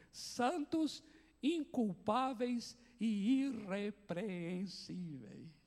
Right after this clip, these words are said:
Tremendo. Éramos inimigos e fomos reconciliados pela morte,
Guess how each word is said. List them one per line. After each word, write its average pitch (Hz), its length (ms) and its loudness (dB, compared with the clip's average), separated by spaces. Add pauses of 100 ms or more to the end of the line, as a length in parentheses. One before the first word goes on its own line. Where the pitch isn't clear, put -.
(1300)
Tremendo. 208 880 -6 (760)
Éramos 208 580 -2
inimigos 208 920 -2 (300)
e 196 80 0
fomos 202 520 -2
reconciliados 196 1900 -4 (840)
pela 190 320 -2
morte, 151 1000 -8